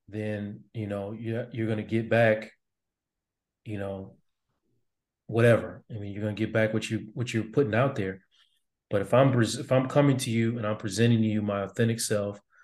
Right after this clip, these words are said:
I'm being honest with you about what makes me feel good or what makes me feel bad, and then you making the choices to either, you know, do those things or not do those things, that's about you and what you got going on.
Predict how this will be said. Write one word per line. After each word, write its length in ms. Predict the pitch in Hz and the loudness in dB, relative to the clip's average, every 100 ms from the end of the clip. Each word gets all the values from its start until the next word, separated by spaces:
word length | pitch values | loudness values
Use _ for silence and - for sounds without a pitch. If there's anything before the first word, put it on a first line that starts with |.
| _ - | _ -4
I'm 80 | |
being 220 | 98 104 117 | -2 0 2
honest 340 | 110 117 113 | 4 4 2
with 140 | 110 | -2
you 100 | 113 | 0
about 280 | 107 104 98 | 0 0 0
what 160 | 101 101 | 0 0
makes 220 | 107 - | -2 -2
me 80 | 104 | -6
feel 260 | - 107 | 0 0
good 320 | 98 113 117 110 | 2 4 4 4
or 60 | |
what 100 | 104 | 0
makes 140 | 104 - | -6 -8
me 40 | |
feel 220 | - 110 | -6 -6
bad, 420 | - 110 117 113 117 _ _ _ _ _ - | 0 2 2 2 -2 _ _ _ _ _ -4
and 140 | 104 | 0
then 120 | 107 | 2
you 180 | 107 131 | 6 6
making 360 | 123 117 117 101 | 8 6 4 -4
the 60 | |
choices 560 | - 123 127 123 104 - | 0 4 4 4 -2 -6
to 260 | 110 107 | -4 -2
either, 420 | 107 110 101 98 - _ _ _ _ - | -2 -2 -4 -6 -12 _ _ _ _ -8
you 120 | 113 | -4
know, 400 | 104 98 95 - _ - | -2 -4 -6 -12 _ 0
do 180 | 123 131 | 4 8
those 240 | 127 120 | 8 6
things 300 | 123 120 113 | 4 2 2
or 40 | 101 | 0
not 240 | 117 135 | 0 2
do 120 | 113 | 0
those 240 | 104 104 - | -4 -6 -6
things, 520 | 110 107 104 - - _ _ _ _ _ _ _ - | -4 -4 -6 -10 -18 _ _ _ _ _ _ _ 4
that's 320 | 127 - - | 4 4 -2
about 440 | 101 104 107 - _ _ _ _ _ _ - | -2 -2 -4 -10 _ _ _ _ _ _ -8
you 260 | 117 127 120 | 0 4 6
and 80 | |
what 180 | 107 107 | 4 0
you 60 | 143 | -2
got 200 | 107 110 | -2 -4
going 240 | 98 101 | -6 -4
on. 200 | 98 95 | -4 -8